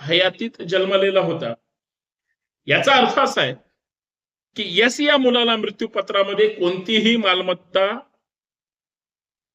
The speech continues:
न मिळाल्याने न्यायालयात दावा दाखल केला गेला आणि मृत्यूपत्र रद्द करण्याची मागणी केली गेली. न्यायालयाने निर्णय देताना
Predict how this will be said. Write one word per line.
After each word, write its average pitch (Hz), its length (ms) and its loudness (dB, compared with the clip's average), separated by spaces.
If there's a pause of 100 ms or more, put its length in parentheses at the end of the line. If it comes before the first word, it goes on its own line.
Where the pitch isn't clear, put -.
(100)
न 202 160 2
मिळाल्याने 190 600 4 (760)
न्यायालयात 220 600 2 (280)
दावा 190 360 2
दाखल 214 380 0
केला 196 240 2
गेला 165 340 0 (120)
आणि 196 200 0
मृत्यूपत्र 214 760 -4
रद्द 180 280 0
करण्याची 185 600 -2 (540)
मागणी 156 440 0
केली 139 260 -2
गेली. 135 280 -6 (380)
न्यायालयाने 220 580 4
निर्णय 269 360 4
देताना 233 460 -2